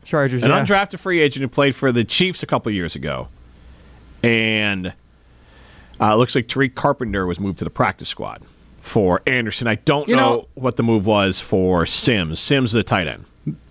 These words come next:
Speaker 3: These, I'm not sure about Sims, but it's definitely worked out for Goody in secondary and picking up guys that are cut slash practice squad, kind of guys. Like, Rasul Douglas came off Arizona's practice squad.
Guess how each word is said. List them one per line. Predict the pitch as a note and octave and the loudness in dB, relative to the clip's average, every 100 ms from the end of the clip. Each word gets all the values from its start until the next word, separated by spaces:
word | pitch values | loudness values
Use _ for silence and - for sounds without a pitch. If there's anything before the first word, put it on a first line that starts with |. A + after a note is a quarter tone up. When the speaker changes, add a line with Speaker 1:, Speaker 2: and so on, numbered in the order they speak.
| - | -2
Speaker 3:
These, | F3 B3+ C#4+ G3 - _ _ _ - - - - - | 4 6 4 0 -10 _ _ _ -20 -20 -20 -20 -6
I'm | A3 D4 | -2 0
not | D#4+ | 0
sure | - C4 | 0 2
about | A3 G3+ | 2 2
Sims, | - G3+ G3 D3+ | 0 0 0 0
but | F#3+ E3+ - - | 0 0 -10 -6
it's | F3 - | -6 -4
definitely | G#3 A#3 C4 A#3+ | 0 0 2 0
worked | D#3+ G3 - | 2 0 2
out | F3 E3+ E3+ - _ - | 2 2 0 -4 _ -6
for | F3+ | 0
Goody | D#3 E3 E3+ E3+ | 4 6 6 6
in | B2+ | 2
secondary | - E3 - E3 D#3+ E3 | 0 0 0 0 2 2
and | C#3+ | 0
picking | E3 E3 D3+ | -4 -4 -4
up | A#2 | -2
guys | D3 D3 C3+ | -2 -2 -2
that | C#3 | -2
are | B2+ - - | -4 -6 -4
cut | - E3 - | 0 0 -2
slash | - D#3+ A#2+ - | -6 -2 -2 -2
practice | - F3+ - D3+ | 0 0 0 -8
squad, | - - D#3+ D3 C#3+ C3+ B2 _ - - - | -8 0 2 2 0 -2 -10 _ -20 -16 -2
kind | F3+ D3+ | 0 0
of | D3 | 0
guys. | C#3+ C#3 C3 | 0 0 -2
Like, | A#2+ | -4
Rasul | C#3+ C#3+ F#3+ | -2 2 4
Douglas | C#3+ D3+ C#3+ D3 - | 4 2 2 0 0
came | E3+ C#3+ | -4 0
off | C3 | -2
Arizona's | - C#3 B2+ B2+ A#2+ | 0 -2 0 -4 -6
practice | - A#2+ A#2 - | -2 -2 -2 -6
squad. | - B2+ A#2 A2 | -2 2 2 -2